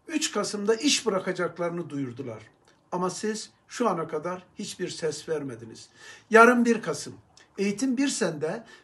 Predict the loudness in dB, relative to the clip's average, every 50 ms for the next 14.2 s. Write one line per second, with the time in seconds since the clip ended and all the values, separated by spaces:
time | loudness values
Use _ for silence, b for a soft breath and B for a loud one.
0 | B 0 2 2 4 4 4 4 4 4 2 2 -2 -4 -2 0 0 0 0 0
1 | -2 -2 -2 -2 -2 -2 0 -2 -2 -2 -2 -8 -10 -10 -10 -10 -8 -8 -12 -14
2 | -16 -20 -20 _ _ 4 4 4 4 6 2 0 2 2 4 4 6 4 4 2
3 | 0 2 2 4 6 6 4 4 2 -2 -2 -2 -2 0 0 0 0 0 0 B
4 | B B B B _ 0 2 2 4 2 0 0 -2 -6 -10 -8 -8 -8 -8 -8
5 | -12 -14 B B B B B B 2 4 4 4 2 2 0 2 2 4 4 4
6 | 4 4 4 4 4 2 0 0 0 0 0 -2 0 -2 -4 -2 0 0 0 0
7 | -2 0 0 0 0 0 -2 -2 -4 -2 -4 -4 -4 -4 -4 -2 -2 0 0 0
8 | 0 -2 -4 -4 -6 -8 -8 -8 -8 -8 -4 0 2 2 2 2 0 -4 B B
9 | B B B B _ 0 2 4 6 6 8 8 8 6 6 2 0 0 0 0
10 | 0 -2 B B B B B 4 6 6 8 8 6 6 4 4 2 2 0 -4
11 | -8 -6 -4 -2 0 0 0 0 2 4 6 8 8 6 4 B B B B B
12 | B B _ -10 -8 -2 0 2 2 4 4 4 4 4 2 -2 -8 -20 _ _
13 | _ _ _ _ _ _ -12 -10 0 4 4 4 6 4 2 2 4 4 4 4
14 | 2 2 0 -4